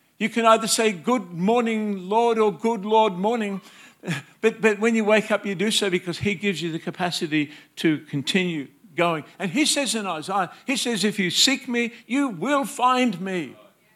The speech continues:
You will find me. So I want you to make a habit of seeking God every day, having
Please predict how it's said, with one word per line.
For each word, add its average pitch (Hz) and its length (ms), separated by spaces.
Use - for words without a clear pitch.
You 240 180
will 269 400
find 226 580
me. 160 300
So 220 80
I 226 80
want 247 180
you 240 80
to 226 60
make 233 160
a 214 100
habit 185 520
of 180 120
seeking 220 380
God 208 280
every 208 300
day, 170 340
having 208 340